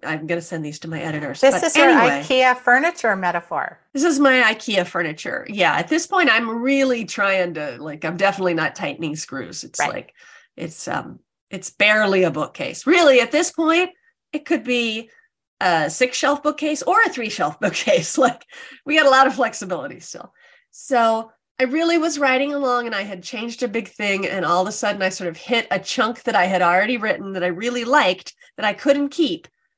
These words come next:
Speaker 1: if I didn't, you know, if I changed the, the, the big thing. And I had to sort of close the laptop and sit there for a while and go, "Well,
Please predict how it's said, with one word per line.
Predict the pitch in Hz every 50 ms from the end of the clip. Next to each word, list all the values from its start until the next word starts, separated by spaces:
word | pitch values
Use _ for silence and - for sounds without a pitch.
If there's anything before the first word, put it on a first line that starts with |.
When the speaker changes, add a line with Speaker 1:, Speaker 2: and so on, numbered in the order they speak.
| _ _ _ _
Speaker 1:
if | - - 196 -
I | 208 202 202
didn't, | 190 202 208 190 190 185 180 170 _ _ _ _ _ _ _ _ _ _ _ _ _ _ _ _ _ _ _ _ _ _ _ _ _ _ _ _ -
you | 202
know, | 190
if | 175 160
I | 202 190
changed | 185 - 240 202 185 180 175 165 - - 180
the, | 180 175 170 160 143 143 -
the, | 185 - 190 170 165 156 143 - - -
the | - 190
big | 160 190 190 180 156 -
thing. | - - 165 139 123 131 151 -
And | - 170 180 190 190 185 180 - - _ _ _ _ -
I | 202 196 202 214 220 233 240 262 247 - - _ _ _ _ _ _ _ _ _ _ _ _ _ _ _ -
had | 247 240 220
to | 247
sort | 240 - 226 208
of | 185 - -
close | - 240 208 190 180
the | 185 185
laptop | 180 165 165 180 180 - 180 175 165 160 -
and | - 160 160 - _ _ _ _ _ _ _ _ _ _
sit | - - - - 247 262 -
there | - 151 95 123 156
for | - - 170 170
a | 165 165
while | 160 147 143 160 170 165
and | 160 165
go, | 170 147 151
"Well, | 151 160 165 156 143 127 123 139 160 -